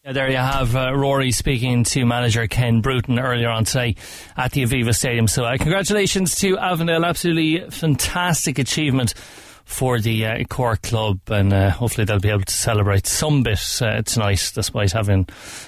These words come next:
uh, that game on Tuesday, but, uh, it's two or three days away, so, uh, uh, Ken might give him a bit of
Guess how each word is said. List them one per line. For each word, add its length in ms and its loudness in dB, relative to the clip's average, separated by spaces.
uh, 140 -6
that 220 0
game 260 2
on 320 2
Tuesday, 720 2
but, 180 2
uh, 240 0
it's 220 -2
two 180 -6
or 60 -2
three 180 -2
days 240 2
away, 180 0
so, 220 -2
uh, 240 2
uh, 380 -6
Ken 240 -2
might 260 0
give 140 -4
him 160 -2
a 100 -2
bit 140 0
of 120 2